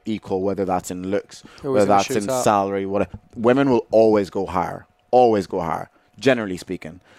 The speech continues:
Speaker 1: And he says that's what the issue is now in dating, 'cause then you'll get,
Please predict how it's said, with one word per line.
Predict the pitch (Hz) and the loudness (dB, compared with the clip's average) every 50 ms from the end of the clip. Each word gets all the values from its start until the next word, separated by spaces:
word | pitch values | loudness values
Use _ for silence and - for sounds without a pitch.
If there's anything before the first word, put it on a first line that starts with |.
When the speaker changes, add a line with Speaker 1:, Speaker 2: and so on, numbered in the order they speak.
| - - - | -20 -20 -6
Speaker 1:
And | - 107 113 | -4 0 0
he | 107 | 0
says | - 120 113 110 104 | 2 4 4 2 4
that's | 92 110 120 127 - - | 2 2 0 0 -2 -6
what | 139 127 | -8 -6
the | 101 104 82 95 | -6 -8 -6 -6
issue | 98 - - 104 104 | -8 -6 -6 -6 -4
is | 104 92 87 | -4 -4 -4
now | 98 98 98 101 | -4 -2 0 -2
in | 92 101 95 95 | -2 -2 -6 -8
dating, | 85 104 101 101 85 95 92 | -2 0 0 0 0 -4 -10
'cause | - 104 92 | -10 -8 -6
then | 104 107 104 104 98 - - | -4 -4 -4 -4 -8 -8 -6
you'll | 110 107 101 | -4 -4 0
get, | 101 117 127 - - | 2 2 2 2 0